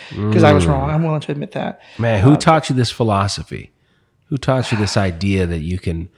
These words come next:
Speaker 2: you, you have this ability to understand what's in front of you? You have the tools that you, you know what's going on. You can figure it out, but you also have the ability in the psychology or the philosophy that allows you to say,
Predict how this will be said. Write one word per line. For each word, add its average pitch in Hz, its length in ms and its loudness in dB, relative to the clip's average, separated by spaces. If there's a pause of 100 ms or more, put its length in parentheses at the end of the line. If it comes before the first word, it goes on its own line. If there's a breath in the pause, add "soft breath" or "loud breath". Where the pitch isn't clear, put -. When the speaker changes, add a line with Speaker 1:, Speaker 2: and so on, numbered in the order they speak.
(300 soft breath)
Speaker 2:
you, 95 200 0
you 95 200 -2
have 95 420 -2
this 95 220 -2
ability 95 480 0
to 85 400 -4
understand 110 840 0
what's 120 180 0
in 120 120 2
front 110 260 2
of 101 80 2
you? 95 320 0
You 95 140 -2
have 113 180 0
the 139 80 2
tools 123 520 8
that 104 200 -2
you, 107 200 2
you 107 280 0
know 139 200 6
what's - 480 -2 (120)
going 131 300 4
on. 117 340 4
You 110 80 0
can 110 140 -6
figure 120 320 2
it 123 80 4
out, 110 260 2 (300 loud breath)
but 113 100 2
you 113 140 4
also 135 280 4
have 117 200 2
the 104 80 0
ability 107 420 2
in 98 120 0
the 95 80 -2
psychology 101 720 -2
or 90 120 0
the 90 160 -4
philosophy 95 800 -2
that 90 160 -2
allows 92 380 -4
you 92 60 -4
to 90 80 -8
say, 85 420 -6